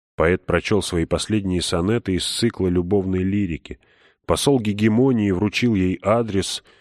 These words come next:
и новый корабль, маленькую подводную лодку на термоядерных батареях, впервые разрешённых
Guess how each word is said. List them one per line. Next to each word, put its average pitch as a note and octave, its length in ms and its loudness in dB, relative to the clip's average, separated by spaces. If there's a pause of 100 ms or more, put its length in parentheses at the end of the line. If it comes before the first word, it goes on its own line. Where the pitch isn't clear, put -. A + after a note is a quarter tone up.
(180)
и F2 100 0
новый F#2 260 4
корабль, D#2+ 540 0
маленькую F#2+ 640 0
подводную E2 600 0
лодку G#2+ 400 -2
на F2 140 -2
термоядерных E2+ 840 -2
батареях, D#2 720 -4
впервые G#2 680 0
разрешённых F#2 840 -4